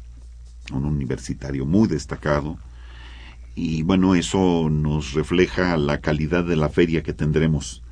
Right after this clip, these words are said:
aperturando con esta, con, con la ceremonia de, de inauguración y la entrega de este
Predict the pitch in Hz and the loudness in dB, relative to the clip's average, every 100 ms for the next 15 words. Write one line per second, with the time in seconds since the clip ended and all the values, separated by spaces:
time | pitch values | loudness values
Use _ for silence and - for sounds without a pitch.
0 | - - - - 78 - 80 80 80 76 | -18 -10 -6 -4 -4 0 2 2 2 0
1 | 73 76 76 73 71 67 64 - - - | -2 -2 -4 -4 -4 -4 -8 -12 -18 -18
2 | - - - - - - 76 73 71 76 | -18 -18 -14 -10 -6 -2 -2 -2 -2 -2
3 | 73 78 80 76 73 65 62 65 64 - | -2 0 2 0 0 -4 -6 -6 -6 -8
4 | - - - 62 65 64 69 78 76 73 | -12 -12 -14 -8 -4 -4 -4 -2 -2 0
5 | 69 67 - 90 92 67 64 64 62 69 | 0 -2 0 0 2 0 0 -2 -2 -2
6 | 69 65 64 65 - 67 60 | -2 -2 -4 -6 -6 -8 -8